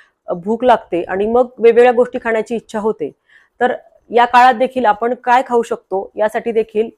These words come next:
मी इथे आपल्याला चार ऑप्शन देत आहे. तर यामध्ये देखील ऑप्शन नंबर एक म्हणजे एक फळ आणि त्यासोबत पाच बदाम. आता यामध्ये ऑप्शन नंबर दोन म्हणजे आपली एक मूठ भरून भाजलेले हरभरे.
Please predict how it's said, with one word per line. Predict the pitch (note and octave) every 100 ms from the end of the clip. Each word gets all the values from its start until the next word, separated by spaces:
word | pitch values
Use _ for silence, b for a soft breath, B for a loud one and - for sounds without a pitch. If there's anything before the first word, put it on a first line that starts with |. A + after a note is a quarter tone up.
| _ -
मी | G#3
इथे | G#3+ A3+
आपल्याला | G#3 G#3+
चार | A3+ G#3+
ऑप्शन | G#3 G#3 A3+
देत | G3+ F#3
आहे. | F3+ G#3 C#4+ _ _ -
तर |
यामध्ये | A3+ A#3+ A#3+ B3+
देखील | B3+ B3+ -
ऑप्शन | G#3+ - B3+
नंबर | A#3+ A#3 - -
एक | A3+ A#3
म्हणजे | A3+ F#3+ F#3 A3+ _ _ _ _ _ _ -
एक | A#3+ C4 -
फळ | C4 F3 - F#3
आणि | G#3
त्यासोबत | A#3 A3+ A#3 A#3 A#3+
पाच | A3 G#3+ -
बदाम. | G3+ E3+ E3+ A#3+ _
आता | - A#3+
यामध्ये | A#3+ B3 B3+ B3+
ऑप्शन | A3 - A#3
नंबर | A3+ A3+
दोन | A3 A#3
म्हणजे | A3+ G#3+ F3 F#3 - b b b -
आपली | G#3+ A3+ A#3
एक | B3 A#3
मूठ | B3 A#3+
भरून | A3+ G3+ G#3+ G#3+
भाजलेले | G#3 G3+ G3+ G#3+
हरभरे. | G#3 G3+ G3 E3+